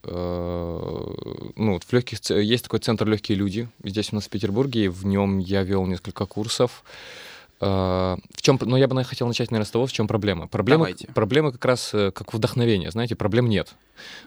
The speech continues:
Speaker 1: Вот, э, нет проблем у психофизики, нет проблем у восприятия. Но есть, э, наши привычные какие-то роли,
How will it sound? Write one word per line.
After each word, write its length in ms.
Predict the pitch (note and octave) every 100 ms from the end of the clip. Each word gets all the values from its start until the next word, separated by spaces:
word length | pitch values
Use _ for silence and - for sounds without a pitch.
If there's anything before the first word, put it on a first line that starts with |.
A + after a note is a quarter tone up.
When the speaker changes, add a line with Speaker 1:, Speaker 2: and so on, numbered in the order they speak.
| _
Speaker 1:
Вот, 360 | G2 F#2+ - -
э, 460 | F#2+ F#2 F#2 F2+ F2+
нет 240 | G#2+ B2+
проблем 340 | B2 A2 A2
у 60 | G2+
психофизики, 640 | - - A2 C#3 C#3 -
нет 180 | G#2 G#2+
проблем 460 | - G2+ G2+ A2+ G#2+ _
у 220 | G2 G2
восприятия. 680 | G2 - G#2 G2+ - E2+ E2 - - - _
Но 380 | G#2 G#2+ A2 G#2+
есть, 520 | G#2 A#2 A#2 - -
э, 680 | G#2+ G2+ G2 F#2+ F#2+ F#2 F2+ -
наши 840 | F#2 F#2+ G#2+ A#2 - - - A2+
привычные 460 | G#2 A2 A#2 - A2+
какие-то 300 | A2+ B2 B2+
роли, 280 | C#3 G#2